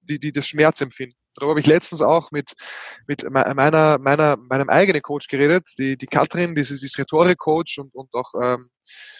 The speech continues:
äh, Psychotherapeutin und die hat einen sehr, sehr interessanten Ansatz und wir haben sehr lange über das Thema Frustrationstoleranz geredet. Wenn wir uns Menschen anschauen, die sehr oben, sehr weit oben sind irgendwo,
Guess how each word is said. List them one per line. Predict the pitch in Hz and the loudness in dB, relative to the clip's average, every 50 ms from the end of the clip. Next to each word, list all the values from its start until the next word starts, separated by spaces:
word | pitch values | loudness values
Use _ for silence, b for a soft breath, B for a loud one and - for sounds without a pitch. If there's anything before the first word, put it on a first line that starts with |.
| B B B _ | B B B _
äh, | - 139 131 | 0 0 0
Psychotherapeutin | - - 196 226 233 - 147 135 135 - - 123 107 - - 160 175 240 269 240 | 0 -2 -2 -2 2 4 4 4 4 4 2 0 0 0 -2 -6 -8 -8 -12 -16
und | - 143 135 131 _ | -18 -18 -18 _ _
die | 135 | -2
hat | 147 147 | -2 0
einen | 151 135 | 0 -2
sehr, | - 151 156 165 | 2 2 2 2
sehr | 170 | 2
interessanten | 165 147 143 - 156 139 - | -2 -2 0 -2 0 0 2
Ansatz | 85 139 175 170 143 151 165 170 - - | 0 0 0 0 0 0 0 0 -4 -10
und | 151 143 131 127 _ _ _ _ _ _ _ | -12 -14 -20 _ _ _ _ _ _ _ _
wir | - | -4
haben | 147 143 | -4 2
sehr | 139 147 | 4 4
lange | 151 160 170 170 | 6 6 4 2
über | 165 156 156 | -4 -4 -6
das | 151 - | -6 -2
Thema | - 151 151 160 160 156 147 139 _ | -2 0 2 2 2 2 0 -4 _
Frustrationstoleranz | _ - - 151 151 - - - - 151 147 - - - 156 160 170 160 - - 139 135 131 127 117 113 107 113 - - | _ -20 -18 -16 -16 -16 -16 -12 -6 -6 -6 -6 -6 -8 -8 -8 -8 -10 -6 -6 -2 2 2 4 4 2 0 0 -4 -12
geredet. | - 123 127 107 - 98 - - | -10 -6 -6 -6 -6 -6 -4 -4
Wenn | 127 139 | -4 -4
wir | 156 170 | -4 -6
uns | 175 - | -10 -2
Menschen | - 160 180 - - - | 0 0 0 0 -2 0
anschauen, | - 147 180 - - 170 170 156 | 0 0 0 0 0 0 0 0
die | 151 | 2
sehr | 123 156 156 - | 4 4 4 4
oben, | 156 170 151 | 0 -4 -4
sehr | 135 139 | 0 0
weit | 147 143 - | 0 0 0
oben | 151 147 135 | -6 -8 -8
sind | - 120 - _ | -10 -12 -10 _
irgendwo, | 123 127 123 _ - - | -4 -4 -4 _ -18 -20